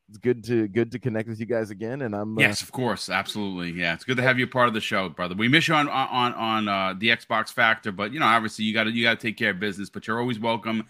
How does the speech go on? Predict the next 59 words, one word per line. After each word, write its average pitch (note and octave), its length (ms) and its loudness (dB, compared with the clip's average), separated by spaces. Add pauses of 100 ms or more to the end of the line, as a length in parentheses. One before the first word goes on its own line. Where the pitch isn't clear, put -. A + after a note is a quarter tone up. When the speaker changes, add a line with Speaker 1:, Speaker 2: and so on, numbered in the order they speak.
(280)
Speaker 2:
You A2+ 80 -4
got C#3 160 4
the B2+ 80 -8
front C3+ 220 -2
door B2 160 0
keys. G#2 320 0
You F#2+ 60 -6
just G#2+ 180 -6
walk A#2+ 240 0
in, A#2+ 340 4 (400)
take A2+ 140 2
off C3 160 2
your A2+ 80 -2
socks, A2+ 400 4
put - 180 -8
your - 60 -14
feet A#2+ 180 0
up, A#2 120 -4
up, A2+ 240 2 (120)
grab A2+ 180 2
a G#2 40 -6
Doctor A2 280 4
Pepper. A2 360 0
You're E3+ 160 0
good. A#2 340 2
You're A#2+ 120 -2
Speaker 1:
Th-, C3+ 60 -8
there G#2 160 2
we B2+ 60 -4
Speaker 2:
good. - 20 -10
Speaker 1:
go. A#2 380 0
All A2 80 -2
right. B2 240 -2 (100)
Well, G2+ 120 -4
Speaker 2:
You're A#2 260 0
good. A2 80 -8
Listen, E3+ 240 2
Speaker 1:
but C3 200 2
Speaker 2:
let, F#3 120 2
let, - 60 -8
let's G#3 160 -4
get G3 160 6
it. F3 120 -2
Let's F#3+ 180 2
get F#3 120 4
into D#3+ 240 -2
the, C3 340 2
the, G#2 560 -2 (140)
the, C3+ 140 -2
the, B2 100 -6
let's E3+ 220 -4
drop G3+ 240 2
some B2 180 0
tea, G#2 460 -2
if - 140 -14
you G#2 120 -2
will. E2 400 -4 (480)
Um, F#2+ 640 2 (580)
so C#3+ 320 0